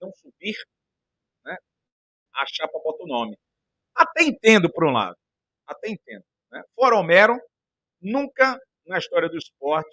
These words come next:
uma oposição, é, nunca uma oposição, nunca uma oposição, eu tô recebendo as informações aqui, por isso que eu tô parando aqui, olhando aqui, que eu pedi, inclusive, pra escrever. Tem a ver com o que a gente tá falando aqui hoje, tá, gente?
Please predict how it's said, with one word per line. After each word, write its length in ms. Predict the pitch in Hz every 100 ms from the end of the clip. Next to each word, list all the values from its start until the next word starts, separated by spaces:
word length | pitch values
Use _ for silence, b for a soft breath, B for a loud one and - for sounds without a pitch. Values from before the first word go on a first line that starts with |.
| - _ _
uma 160 | 151 156
oposição, 720 | 156 165 151 143 - 143 156 156 _ _ _ _ _ -
é, 880 | 131 131 131 131 131 127 127 123 120 - 160
nunca 500 | 220 247 247 233 - 170
uma 120 | 185
oposição, 880 | 180 185 180 165 - - 151 165 175 _ _ _ _ _ _ -
nunca 240 | 190 226
uma 80 | 202
oposição, 960 | 180 190 160 139 - 143 151 165 165 147
eu 80 | -
tô 100 | 160
recebendo 300 | 151 147 151
as 120 | 143
informações 440 | - 139 135 143 127
aqui, 160 | 113 -
por 100 | 156
isso 80 | -
que 60 |
eu 60 | -
tô 100 | -
parando 320 | - 139 139
aqui, 200 | 127 -
olhando 300 | 156 127 135
aqui, 300 | 123 - 156
que 100 | -
eu 40 | 170
pedi, 200 | - 165
inclusive, 260 | - 156 165
pra 80 |
escrever. 540 | 170 - 202 135 110 98 _ _ _ _ _
Tem 100 | 214
a 60 | 185
ver 140 | 170
com 80 | 175
o 40 | 175
que 60 |
a 20 | 170
gente 160 | 175
tá 100 | 170
falando 300 | - 151 143
aqui 220 | 135 - 113
hoje, 240 | 107 -
tá, 120 | 151 156
gente? 240 | 117